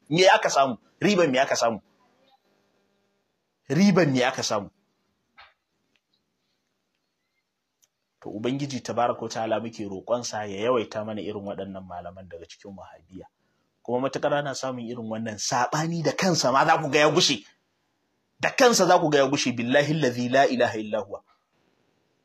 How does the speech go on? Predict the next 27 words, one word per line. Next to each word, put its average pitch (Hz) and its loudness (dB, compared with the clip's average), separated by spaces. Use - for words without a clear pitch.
Ya - -16
zama 104 -4
na - -6
Annabi, 107 -4
ana 110 -4
maganan 104 -8
Annabi, 98 -12
ka - -18
ga 110 -4
mutum 104 -10
ya 120 0
shaƙe 143 0
wuyarsa, 123 -2
wai 117 2
ka - 0
faɗi 160 2
darajan 196 6
Annabi 139 -2
a 120 2
wajen 143 2
Bawahabi, 131 2
ya 123 0
zama 147 2
tashi 147 2
hankali. 127 -2
Darajan 175 4
Annabi, 139 -4